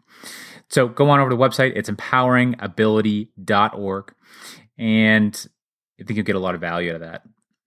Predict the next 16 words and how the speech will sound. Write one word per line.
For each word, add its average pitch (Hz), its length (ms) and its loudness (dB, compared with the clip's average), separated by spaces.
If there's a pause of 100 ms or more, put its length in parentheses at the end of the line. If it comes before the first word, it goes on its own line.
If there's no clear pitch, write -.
(320)
I'd 123 80 0
like 143 140 2
to - 60 -18
thank 139 200 4
all 127 80 6
of 117 100 4
our 113 80 4
listeners 113 460 0
that 104 100 -4
have 95 160 -6
left 113 240 0
us 110 180 -2
a 104 80 -8
review 101 380 -2
on 90 240 -4
iTunes. 131 640 0